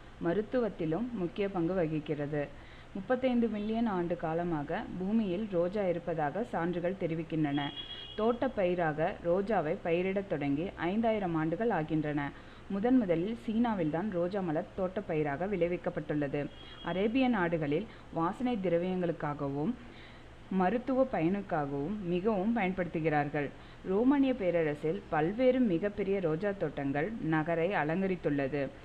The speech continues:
ரோஜாவின் மருத்துவ குணம் இந்தியா முழுவதும் அழகிற்காகவும் மருத்துவத்திற்காகவும் தோட்டத்தில் பயிரிடப்படுகிறது. மலர்கள் மருத்துவ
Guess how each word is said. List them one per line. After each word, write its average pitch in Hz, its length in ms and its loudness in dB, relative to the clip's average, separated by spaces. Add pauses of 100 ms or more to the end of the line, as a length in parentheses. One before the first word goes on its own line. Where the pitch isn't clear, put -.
(240)
ரோஜாவின் 220 540 2
மருத்துவ 185 440 2
குணம் 151 440 0
இந்தியா 214 360 2
முழுவதும் 156 540 0 (120)
அழகிற்காகவும் 180 800 0
மருத்துவத்திற்காகவும் 165 1120 -2 (1800)
தோட்டத்தில் 202 520 2
பயிரிடப்படுகிறது. 151 840 0 (140)
மலர்கள் 190 460 2
மருத்துவ 185 380 2